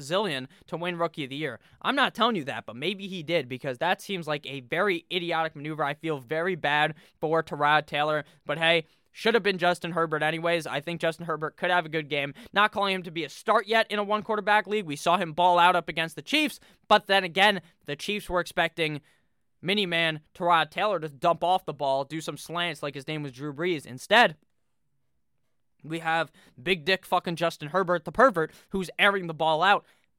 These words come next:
more. So, I don't know. I feel like Justin Herbert's gonna come down to earth this game, even up against a much worse defense in the Carolina Panthers.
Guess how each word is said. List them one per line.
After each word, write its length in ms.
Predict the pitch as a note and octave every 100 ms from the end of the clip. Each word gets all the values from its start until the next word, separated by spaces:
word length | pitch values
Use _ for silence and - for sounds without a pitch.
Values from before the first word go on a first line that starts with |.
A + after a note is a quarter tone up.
| _ _ -
more. 280 | E3 C#3+ A2 _
So, 260 | - E3+ E3+
I 140 | G#3
don't 140 | G#3+
know. 160 | F3+ F3
I 160 | E3 E3+
feel 140 | G3+
like 100 | F#3+
Justin 260 | F#3+ F3+ F3+
Herbert's 240 | E3+ E3
gonna 140 | E3
come 180 | D#3 D#3+
down 200 | D#3 D3+
to 40 | D3
earth 220 | C#3+ C#3+
this 200 | D3 C#3+
game, 180 | D3 C#3+
even 200 | D#3+ F3
up 120 | E3+
against 220 | E3 D#3 D#3
a 80 |
much 300 | C#3+ C#3+ D3
worse 200 | D3 D3
defense 440 | C3 C#3+ C#3+ D3 C#3
in 100 | C#3+
the 60 |
Carolina 360 | C3+ C#3 C3 B2
Panthers. 440 | - G#3+ G#3+ G#3